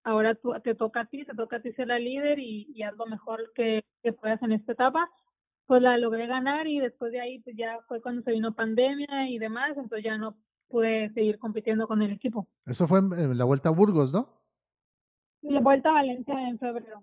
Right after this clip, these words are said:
Speaker 2: Ah, Valencia, ajá. Ah, muy bien. Sí, eso fue un, un, un triunfo muy importante y que no se le dio la real, eh, dimensión,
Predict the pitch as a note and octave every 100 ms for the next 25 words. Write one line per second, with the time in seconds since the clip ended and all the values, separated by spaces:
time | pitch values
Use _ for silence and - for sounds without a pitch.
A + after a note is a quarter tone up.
0 | _ D3 C#3+ B2+ D3 D3 - G2+ - A#2
1 | A#2 A#2+ D3+ _ _ _ _ - G2 G#2
2 | A#2 A#2 G2+ G#2+ C3+ C#3 F3 E3 E3+ E3
3 | D#3 C#3+ _ _ C3 E3 D3 E3 F3 E3
4 | C3+ C#3+ C#3+ F#3+ - - - B2+ C3 B2
5 | F3 D3 C3 D3+ D3+ A#2+ B2+ C#3+ C#3 C#3
6 | C#3 A#2+ G#2+ G#2+ D3 B2+ A2+ - D#3 D3
7 | C#3